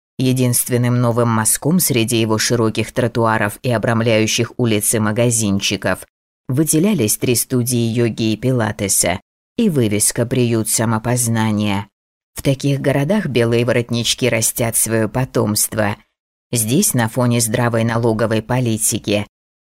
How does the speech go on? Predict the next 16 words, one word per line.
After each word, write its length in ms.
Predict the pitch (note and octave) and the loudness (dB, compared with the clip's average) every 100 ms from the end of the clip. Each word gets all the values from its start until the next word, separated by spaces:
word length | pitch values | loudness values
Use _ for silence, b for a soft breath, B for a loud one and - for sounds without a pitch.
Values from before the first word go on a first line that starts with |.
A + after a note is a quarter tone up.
| - | -4
процветают 640 | D3 - D3 D3 F3+ F3 | 0 2 0 2 0 0
частные 460 | - E3+ - E3+ F3 | -2 -2 0 2 2
школы 460 | - - A#2+ A#2 | -2 -2 0 0
высшего 560 | G#2+ A#2 - - A#2+ A2+ | 0 -2 -2 -2 0 0
разряда, 720 | A#2+ A#2+ A#2+ A2 G#2+ G#2+ A2+ - _ _ - | 0 0 0 -2 -2 -2 -4 -8 _ _ -8
фермерский 680 | - G3+ F#3+ F#3+ - - G#3 | 0 2 4 2 0 0 2
рынок 360 | C3+ A2+ A2 | 2 0 -2
по 120 | - | -4
субботам – 720 | A#2 - A2+ A2+ A2+ G#2+ G2 G#2+ _ _ _ | -2 0 0 0 -2 -2 -2 -4 _ _ _
и 80 | D3 | 0
независимый 720 | D3 C#3+ D3+ F#3+ - E3+ E3+ | 2 2 2 2 2 2 0
кинотеатр, 800 | - E3+ F3 - C3+ A2+ - A#2 | 0 0 0 0 0 0 -4 -4
который 400 | A#2+ A#2+ A#2+ A2 | -4 -2 0 0
демонстрирует 800 | A#2 A#2+ A2+ - C3 B2 A2+ A2 | 0 -2 -2 -2 -2 0 -2 -2
новинки 520 | A#2 A#2 A#2 A2 G#2+ | -2 0 0 -2 -2
артхауса. 960 | A#2+ B2+ - - G#2+ G2+ G2 - F#2+ F#2+ | -4 -4 -8 -4 -4 -2 -2 0 -2 -4